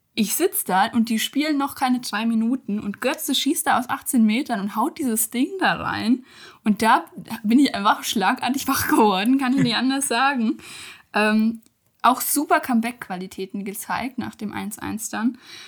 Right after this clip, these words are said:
Und die Mannschaftsmentalität, die stimmt einfach.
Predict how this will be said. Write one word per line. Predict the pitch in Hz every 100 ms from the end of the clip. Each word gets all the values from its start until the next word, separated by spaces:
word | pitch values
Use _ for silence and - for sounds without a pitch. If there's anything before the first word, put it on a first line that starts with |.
| - - _
Und | 220 208 - - -
die | 220
Mannschaftsmentalität, | 220 254 247 226 233 214 220 220 233 226
die | 226
stimmt | 220 - 233 233 165
einfach. | 160 - 147 180